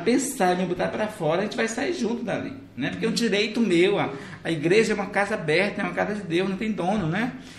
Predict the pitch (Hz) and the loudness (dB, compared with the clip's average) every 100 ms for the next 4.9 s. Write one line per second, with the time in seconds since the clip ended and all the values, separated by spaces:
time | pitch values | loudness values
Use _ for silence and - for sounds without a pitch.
0 | - - 180 185 202 226 233 233 185 190 | -14 -4 -2 2 4 4 4 2 4 2
1 | 185 165 160 139 147 147 143 143 131 - | 0 -2 2 4 6 4 2 0 0 0
2 | 202 208 214 220 208 214 - 370 440 370 | -2 -2 -2 -2 0 0 4 2 2 0
3 | 196 175 160 - 156 156 160 165 151 151 | 0 -2 -8 0 0 0 -2 -4 -4 -4
4 | 135 - 143 - 139 - 120 107 | -4 -4 -6 -6 -6 -6 -8 -8